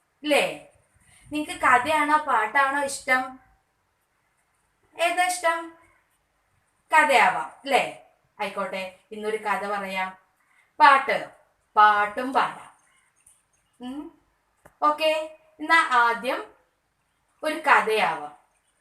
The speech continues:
ഇന്ന് എന്തിന്റെ കഥയാ ടീച്ചർ പറയുന്നതെന്നറിയോ? ഞാനൊരു ചിത്രം കാണിക്കാം. അപ്പൊ നിങ്ങക്ക് മനസ്സിലാവും ടീച്ചർ ഇന്ന് എന്താ പറയാൻ പോണേന്ന്. ഇത് കണ്ടോ?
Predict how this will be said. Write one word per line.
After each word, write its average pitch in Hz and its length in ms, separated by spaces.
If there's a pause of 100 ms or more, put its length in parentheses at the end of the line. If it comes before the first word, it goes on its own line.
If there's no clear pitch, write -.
(1600)
ഇന്ന് 214 220
എന്തിന്റെ 214 380
കഥയാ 240 360
ടീച്ചർ 240 360
പറയുന്നതെന്നറിയോ? 220 840 (1700)
ഞാനൊരു 269 320
ചിത്രം 208 440
കാണിക്കാം. 180 420 (680)
അപ്പൊ 220 140
നിങ്ങക്ക് 233 260
മനസ്സിലാവും 240 480
ടീച്ചർ 247 280
ഇന്ന് 254 400 (400)
എന്താ 262 520
പറയാൻ 240 380
പോണേന്ന്. 202 500 (3750)
ഇത് 214 180
കണ്ടോ? 208 420